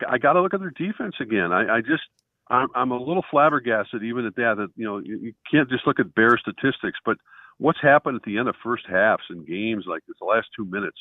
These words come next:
I mean, it's just like, it's almost like clockwork where they give up points at the end of the first half, and, and they just have those moments where they seem like they have some momentum, and then they lose it going in the locker room. They never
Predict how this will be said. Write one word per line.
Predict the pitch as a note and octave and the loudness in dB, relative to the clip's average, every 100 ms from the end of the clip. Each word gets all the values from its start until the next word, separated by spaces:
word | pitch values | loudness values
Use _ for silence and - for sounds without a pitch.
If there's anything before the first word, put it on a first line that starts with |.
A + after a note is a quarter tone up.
| G2 | -16
I | |
mean, | G2 G2 - | -12 -12 -10
it's | G#2 | -8
just | - C3 - | -4 -4 -2
like, | G2+ - | -4 -4
it's | F#2 - | -10 -4
almost | A2 C3+ A#2+ G2 F#2+ | 0 2 0 -2 -2
like | F2 - | -4 -4
clockwork | A2 B2 C#3 A2 F2+ | 2 4 4 0 -4
where | F2+ | -4
they | E2+ | -8
give | E2 G#2+ G2 | -6 -4 -4
up | - | -6
points | - A2 - | -8 -8 -8
at | - | -10
the | G2 | -6
end | G#2+ | -6
of | |
the | F2+ - | -6 -4
first | G2+ - | -4 0
half, | A2+ A#2 G#2+ | 4 6 4
and, | F#2+ F#2 _ - - _ - | 0 -6 _ -20 -20 _ -2
and | A2 A2 | 2 4
they | |
just | G#2 A#2 | 2 0
have | A#2 B2+ | 4 4
those | A#2+ A2 A2+ | 4 0 2
moments | A#2 B2+ A2+ | 2 4 2
where | G#2 | 0
they | F2+ - | -6 0
seem | B2 | 0
like | G#2+ | 0
they | G#2+ | 2
have | A2 G#2 | 2 2
some | G#2+ | 0
momentum, | G2 F#2+ A#2+ B2 | 0 2 4 4
and | G2 G2+ | 2 0
then | |
they | G2+ F#2 | 2 0
lose | F2+ B2+ B2 | 4 4 4
it | A2+ | 0
going | G#2 A2 | 0 2
in | G#2 | 2
the | |
locker | G2 G2+ A2 A2+ | 4 4 4 0
room. | F2+ F2+ | -2 -4
They | |
never | G2 A2 | -4 -6